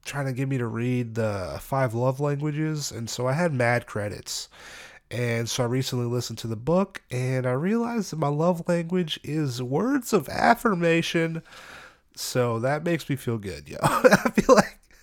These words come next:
anytime I read a review, I'm like, "Oh my God, they like the podcast." Even if you don't like the podcast, write a review, and then I'll know that, hey, you felt s-, you felt a little something, something.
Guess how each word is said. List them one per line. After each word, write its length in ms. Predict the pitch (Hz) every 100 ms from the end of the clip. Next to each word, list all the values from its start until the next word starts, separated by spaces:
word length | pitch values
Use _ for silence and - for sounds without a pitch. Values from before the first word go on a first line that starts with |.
| _ _ _ _ _ _ - - 165 170 -
anytime 380 | - 185 190 196
I 40 | 185
read 240 | 170 175
a 60 | 160
review, 320 | 147 147 147
I'm 100 | 135
like, 200 | 131 135
"Oh 200 | 220 262
my 240 | 277 247
God, 460 | 247 220 269 294 285
they 100 | 254
like 260 | 254 294 -
the 80 |
podcast." 600 | 214 226 240 - 135 -
Even 180 | 160 240
if 120 | 269
you 80 | 247
don't 240 | 151 135 208
like 160 | 151
the 80 | -
podcast, 500 | 113 107 101 107 -
write 200 | 143 165
a 40 |
review, 320 | 170 127 156 170
and 80 |
then 100 | 147
I'll 100 | 165
know 260 | 151 151 214
that, 200 | 170 147
hey, 200 | 170 233
you 140 | 131 131
felt 320 | 190 220 -
s-, 280 | - - -
you 100 | 220
felt 180 | 240 247
a 40 |
little 180 | 277 262
something, 320 | - - -
something. 380 | - 127 117 110